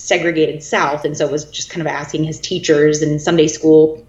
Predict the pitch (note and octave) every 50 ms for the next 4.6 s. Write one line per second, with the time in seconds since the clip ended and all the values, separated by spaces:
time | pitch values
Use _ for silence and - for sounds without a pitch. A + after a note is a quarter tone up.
0 | _ _ - - F#3+ E3 - E3 E3 D#3+ D#3+ D#3+ D#3 D3 D3 D3 C#3 C3 _ -
1 | - - E3+ E3+ D#3+ D#3+ E3+ E3+ - - - - D3+ D3 D3 D3+ E3+ E3+ E3+ E3
2 | - F3 D#3 D#3+ D#3+ D#3 D#3 D3+ - D#3 D3 C3+ C#3+ D3+ - D3 C#3+ D3 D3+ -
3 | - - - - - - - - - - - G#3 A3+ A3+ B3 B3 - - G#3 F#3+
4 | F#3 - G#3 F3 E3 - - D3+ D3 - - -